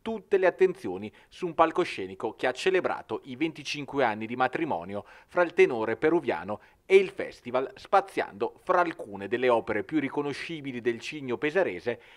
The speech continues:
e affiancandolo ad altre star della lirica come Sergei Romanovsky, Marina Monzò, Marta Pluda, Pietro Spagnoli, Giorgio Cauduro, Matteo Roma, Jack Swanson, Manuel Amati e Nicolò Donini.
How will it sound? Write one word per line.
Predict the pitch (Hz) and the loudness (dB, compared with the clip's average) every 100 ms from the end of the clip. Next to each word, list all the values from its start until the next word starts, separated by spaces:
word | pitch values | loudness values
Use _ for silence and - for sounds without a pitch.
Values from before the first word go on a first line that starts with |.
| - | -2
e | 202 | 0
affiancandolo | 196 214 196 113 90 95 117 - | 2 0 0 -2 -2 0 0 2
ad | - 131 | 4 4
altre | 110 92 - 123 | 4 -2 -4 -6
star | - - 160 135 123 | -2 2 4 2 2
della | 135 | 2
lirica | 165 117 98 101 113 - - | 2 0 -6 -2 -2 -2 -12
come | - 180 | -4 -2
Sergei | 151 151 135 135 127 | 0 -2 0 2 4
Romanovsky, | 127 143 147 - - - 117 - | 4 2 0 -2 -6 -14 -14 -4
Marina | 139 147 147 135 | 0 0 0 -4
Monzò, | 156 151 104 90 - - _ | -4 -4 -4 -4 -6 -20 _
Marta | 143 165 165 - 185 | 4 6 6 4 0
Pluda, | 156 101 - 185 - _ | 0 -8 -8 -10 -10 _
Pietro | - 165 170 160 | -12 2 2 2
Spagnoli, | 127 - 165 123 80 87 92 | -2 0 -2 -2 -12 -14 -18
Giorgio | 113 101 160 143 117 123 | -12 4 6 6 4 0
Cauduro, | - 160 113 98 101 - - - | 4 4 2 2 0 0 -16 -12
Matteo | 139 165 165 196 185 | 2 2 4 4 4
Roma, | 104 90 101 - | 2 -4 -8 -8
Jack | 120 165 175 | -4 0 0
Swanson, | - 123 92 90 - 107 | 0 -2 -2 -2 -6 -6
Manuel | 110 135 147 143 156 | -2 2 4 4 4
Amati | 170 110 - - 127 | 4 2 -8 -12 -10
e | - 156 | -6 -6
Nicolò | 165 185 143 | 0 2 4
Donini. | 101 139 127 87 78 | 2 -2 -2 -8 -14